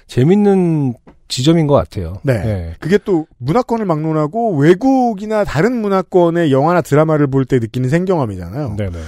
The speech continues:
Speaker 2: "무슨 이름이 그래?"라고 사람들이 말하는데
Speaker 1: 맞아, 맞아.
Speaker 2: 가-, 입감이 안 되죠.
Speaker 1: <laughs> 그렇죠.
Speaker 2: 이름이 그럴 수도 있지.
Speaker 1: <laughs>
Speaker 2: 네.
Speaker 1: 무슨 뭐, 뭐였더라? 지금 최근에 무슨 여-, 연예인 아이돌 인터뷰 보다가 영어 이름이 뭔데? 예를 들어서 뭐,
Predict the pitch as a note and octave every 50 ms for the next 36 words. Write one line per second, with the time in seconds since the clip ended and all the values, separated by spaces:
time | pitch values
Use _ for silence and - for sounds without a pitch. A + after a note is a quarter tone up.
0 | E2 E2 - _ - D#3 - - C#4 B3+ G3 F3+ G#3 B3 C#4 D4 C4+ - - F#3
1 | G3+ B3 A#3+ A#3 A#3+ A#3 A3 G3 F3+ F#3+ F#3 A#3+ A#3+ A3+ A3 A3 D#3 D3 D3 D#3+
2 | E3+ F#3 - F3 G3+ G3 D#3 A#2 A#2 A#2 G2+ F#2+ - - - - - _ _ _
3 | _ _ - _ _ - D3+ - - - D4+ G3 - - F4 F4 F4 - F#3+ F#3+
4 | A#3+ C#4+ - G3+ C#3 - - - - - D3+ C3 - - - A#2+ A2 - G3+ A#3+
5 | E4 F4+ E4+ C4+ - - G3 D4 D4 - - A3+ E3 D#3 D#3+ G#3+ D#4 E4 - D3
6 | A3 - - - - - - - - - - - - - - - - - - -
7 | - F4 - - A4 - _ - A#4+ _ - - - _ - - - _ _ -
8 | _ _ _ _ _ _ - - - - - C#3 A2+ F#2 E2+ E2+ - - - -
9 | - - D3+ - F#3+ F#3+ E3+ D#3 D#3 D3+ C#3+ B2+ - - - - - _ _ -
10 | C#3+ F3+ A3 - A3+ A3 G3+ - - E3+ D#3 C#3+ - - - A#3 A3+ A3+ G#3+ G3+
11 | D#3+ C#3+ C#3+ - F3 E3+ E3+ E3 D3+ C#3 B2+ - - C#3 D3 - - - C3 C#3
12 | D#3 F3 F3 F3 E3+ C3+ A#2 C#3 E3 F#3+ G#3 F3 D#3+ D3+ - E3+ D#3+ D#3+ D#3 C#3+
13 | C#3 C#3 C3+ C3+ B2+ A#2 B2 D3 F3+ G3 G3 F#3 F3 E3+ E3+ D#3+ C3+ A#2 A#2 B2
14 | A#2+ A#2+ A#2+ C#3 E3+ G3 F3 B2 A#2 B2 B2 C3+ C3+ - - C3 A2 G#2 A2 A2
15 | G#2+ G#2+ G#2 G#2 G2 F#2+ G2